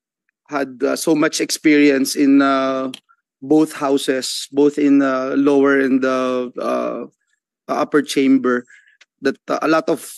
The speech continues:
legislators don't really understand the, uh, intricacies of, uh, the budget utilization of tesda, no? Yung how you obligate and the disbursement. Sometimes they look at the disbursements, eh,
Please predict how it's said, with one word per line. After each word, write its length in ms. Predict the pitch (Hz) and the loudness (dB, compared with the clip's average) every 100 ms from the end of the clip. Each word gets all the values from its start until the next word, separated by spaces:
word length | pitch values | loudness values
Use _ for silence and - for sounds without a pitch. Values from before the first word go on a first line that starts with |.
| - | -4
legislators 840 | 160 143 151 156 147 156 - - - | -2 0 0 2 4 2 0 -6 -6
don't 280 | 147 156 139 | 2 2 4
really 260 | 151 147 156 | 4 6 4
understand 840 | 143 139 143 - - 147 147 139 | 4 2 2 0 -2 0 2 2
the, 380 | 139 143 139 135 | 4 6 6 6
uh, 220 | 135 135 | 4 0
intricacies 840 | 156 151 156 156 151 - 156 151 - 143 | 2 2 4 2 2 0 0 0 -4 0
of, 340 | 143 120 117 | 0 0 -2
uh, 320 | 135 135 135 - _ _ _ | 0 0 -2 -8 _ _ _
the 140 | 131 139 | -4 -2
budget 480 | 139 147 127 147 151 | 0 -2 0 0 0
utilization 760 | 143 143 139 147 135 - 135 | 2 2 4 2 2 0 0
of 140 | 135 - | 0 -4
tesda, 520 | 135 131 - 127 123 | -6 -4 -6 -4 -4
no? 200 | 127 139 - | -4 -6 -6
Yung 340 | 135 135 127 127 - _ _ _ | -2 0 -2 -6 -16 _ _ _
how 180 | 139 139 | 0 2
you 580 | 143 147 139 139 139 139 _ _ _ | 4 6 6 6 4 -2 _ _ _
obligate 800 | 147 131 151 151 170 170 170 165 - _ _ | -4 2 2 4 4 6 6 4 -2 _ _
and 180 | 131 135 | -2 0
the 120 | 131 | 2
disbursement. 760 | 131 139 139 160 175 160 156 147 | 2 0 2 2 2 2 2 2
Sometimes 360 | 147 143 151 - | 2 2 0 2
they 160 | 139 | 2
look 160 | 143 135 | 4 2
at 100 | 131 | 0
the 100 | 143 | 0
disbursements, 720 | 139 139 151 156 156 147 131 | 0 0 2 2 2 2 2
eh, 460 | 170 175 170 170 | 2 2 2 0